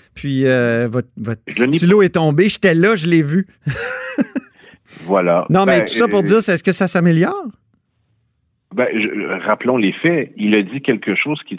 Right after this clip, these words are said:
Speaker 2: savait éminemment faux. Il a choisi de le dire quand même. Et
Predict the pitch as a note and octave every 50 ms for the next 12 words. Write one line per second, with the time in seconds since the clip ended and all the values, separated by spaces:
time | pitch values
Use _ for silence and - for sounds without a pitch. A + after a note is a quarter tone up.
0 | - - A2+ G2 F2 G2+ B2 - - G#2 G2+ G2+ G#2 G#2 G#2 G2 G2 G2 G2+ G#2
1 | G#2 - - - - C3 C3+ D#3+ G3+ A3+ A3 - _ G2+ F#2+ F#2 F2 G2 F#2+ -
2 | - A2+ G#2 - C#3 C3 - F#2+ F2+ E2 - G#2+ C3+ C#3+ - - - G2+ F#2+ F2+
3 | F2+ F2+ F2 E2 C#2+ C2 - _ _ - - - - - - - _ - F#2